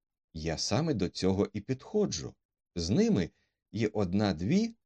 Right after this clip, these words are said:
дуже дивні речі. По-перше, якби це була робота таємної банди,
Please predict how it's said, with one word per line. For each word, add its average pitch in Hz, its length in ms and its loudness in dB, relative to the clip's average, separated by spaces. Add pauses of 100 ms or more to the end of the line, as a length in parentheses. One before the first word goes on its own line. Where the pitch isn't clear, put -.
(140)
дуже 156 360 4
дивні 123 400 2
речі. 80 480 -6 (380)
По-перше, 180 640 2 (500)
якби 143 500 2
це - 160 0
була 135 340 4
робота 135 680 2 (280)
таємної 101 580 4
банди, 170 600 -2